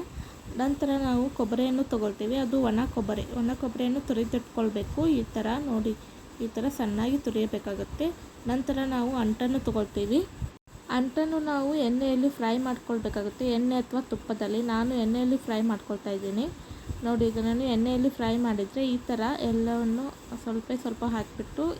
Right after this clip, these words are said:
ಎಣ್ಣೆಯಲ್ಲಿ ಫ್ರೈ ಮಾಡಿದರೆ ಈ ಥರ ಅರಳುತ್ತೆ ಇದು. ಈ ಥರ ಇದು ದೊಡ್ಡದಾಗಿ ಅರಳುತ್ತಲ್ವ,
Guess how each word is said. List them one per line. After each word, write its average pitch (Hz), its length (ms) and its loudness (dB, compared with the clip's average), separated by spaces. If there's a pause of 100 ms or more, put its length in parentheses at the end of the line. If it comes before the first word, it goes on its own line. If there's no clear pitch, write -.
(100)
ಎಣ್ಣೆಯಲ್ಲಿ 220 420 0
ಫ್ರೈ 214 160 0 (100)
ಮಾಡಿದರೆ 208 320 -2
ಈ 277 100 -4
ಥರ 240 80 -2 (480)
ಅರಳುತ್ತೆ 233 480 2
ಇದು. 220 140 -8 (720)
ಈ 247 100 0
ಥರ 262 120 2 (160)
ಇದು 233 120 -4 (120)
ದೊಡ್ಡದಾಗಿ 226 540 -2
ಅರಳುತ್ತಲ್ವ, 220 600 0